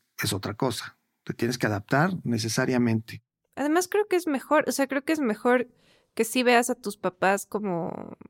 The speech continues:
Speaker 2: pues, personas, o sea, como son, no tanto como, obviamente hay una, pues, figura de autoridad, ¿no? Eso no se va, pero que sí los veas más humanamente, siento, o sea, porque es normal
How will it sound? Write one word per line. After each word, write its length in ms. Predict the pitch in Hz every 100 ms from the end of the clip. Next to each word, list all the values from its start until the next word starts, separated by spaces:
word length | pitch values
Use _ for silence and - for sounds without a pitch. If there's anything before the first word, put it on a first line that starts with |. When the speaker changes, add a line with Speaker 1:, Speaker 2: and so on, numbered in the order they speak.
| _ _ _ _ _ _
Speaker 2:
pues, 160 | - 185 _ _ _
personas, 680 | 147 - - 220 247 208 -
o 60 |
sea, 200 | 202 190 -
como 300 | 185 160 170
son, 380 | 262 302 320 339 _
no 400 | - 87 190 233
tanto 340 | 233 240 233 240
como, 280 | 233 202 185
obviamente 600 | - 240 262 262 254 240
hay 140 | 240
una, 300 | 247 226 185 175 _ -
pues, 180 | 190 -
figura 400 | 196 190 214 220
de 80 |
autoridad, 680 | 185 170 185 175 175 190 185
¿no? 320 | 233 196 190 339
Eso 240 | 196 -
no 140 | 196 185
se 160 | 208
va, 260 | 202 226 - - - - - _
pero 640 | - 233 220 214 214 202 - _ _ _ _ _ -
que 140 | 233
sí 160 | 233 277
los 220 | 277 254
veas 280 | 254 262 247
más 680 | 240 233 240 240 - - _ _ -
humanamente, 840 | 196 214 240 254 240 277 285 214 185
siento, 380 | - 240 220
o 40 | 190
sea, 140 | 208
porque 300 | 208 214 240
es 80 | 285
normal 600 | 330 302 233 220 226 247